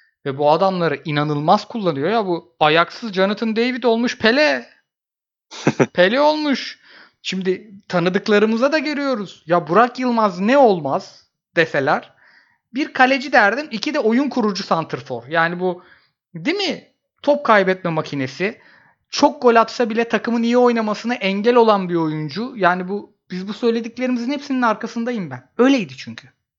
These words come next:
Speaker 2: Tabii. Yani bir pozisyon oluşurken, bir takım atağını olgunlaştırırken atağın başında orta, ve ortasında Burak Yılmaz olursa yani işte bir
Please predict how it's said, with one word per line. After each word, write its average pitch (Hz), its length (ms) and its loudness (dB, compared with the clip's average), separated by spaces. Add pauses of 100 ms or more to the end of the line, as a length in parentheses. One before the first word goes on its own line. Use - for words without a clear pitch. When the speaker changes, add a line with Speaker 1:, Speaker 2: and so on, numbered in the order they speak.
(520)
Speaker 2:
Tabii. - 220 -8 (280)
Yani 175 220 8
bir 196 100 4
pozisyon 180 560 4
oluşurken, 143 680 2 (400)
bir 135 40 -8
takım 156 400 2
atağını 139 340 4
olgunlaştırırken 147 1080 2 (540)
atağın 160 440 6
başında 147 580 6 (220)
orta, 123 420 4
ve 151 160 8
ortasında 139 640 2
Burak 135 300 4
Yılmaz 147 440 2 (280)
olursa 120 500 4 (420)
yani 120 280 4 (300)
işte - 280 2 (520)
bir 165 180 -4